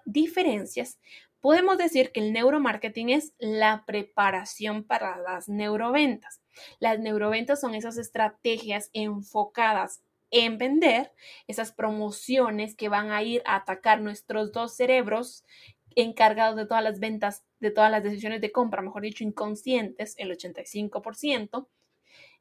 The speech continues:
Y l-, el neuromarketing es cómo vamos a ir preparando ese cerebro para que, boom, cuando llegue mi estrategia de neuroventa,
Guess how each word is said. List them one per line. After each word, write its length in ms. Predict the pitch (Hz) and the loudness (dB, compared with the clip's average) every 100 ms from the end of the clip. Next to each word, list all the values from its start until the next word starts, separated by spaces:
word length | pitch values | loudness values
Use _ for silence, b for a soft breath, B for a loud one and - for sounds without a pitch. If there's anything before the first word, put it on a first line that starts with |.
| _ | _
Y 360 | 349 330 370 - - | 4 4 2 -8 -10
l-, 220 | 233 220 | -6 2
el 260 | 240 240 233 | 2 2 -2
neuromarketing 720 | 240 285 320 320 - 247 247 | 0 2 2 2 -2 -2 -2
es 140 | 247 - | -4 -4
cómo 340 | 359 381 392 | 0 2 4
vamos 360 | 370 359 349 339 | 2 2 -2 0
a 100 | 285 | 0
ir 180 | 277 277 | 0 0
preparando 600 | 269 262 254 247 233 233 | 0 2 2 2 0 -8
ese 260 | 233 233 | -8 -10
cerebro 600 | 214 226 196 196 190 277 B B B | -10 -8 -4 -4 -2 -4 B B B
para 300 | 226 220 214 | 2 2 2
que, 180 | - 208 | -2 -4
boom, 580 | 190 180 339 349 208 214 | -4 4 6 8 4 -6
cuando 540 | - 226 214 208 202 202 | -4 2 2 0 -4 -4
llegue 340 | 185 330 392 | 0 0 2
mi 220 | 403 370 | 2 4
estrategia 540 | 320 311 294 277 269 262 | 4 2 0 2 2 2
de 40 | |
neuroventa, 680 | 240 233 214 214 220 208 254 | 0 0 0 0 0 -2 -6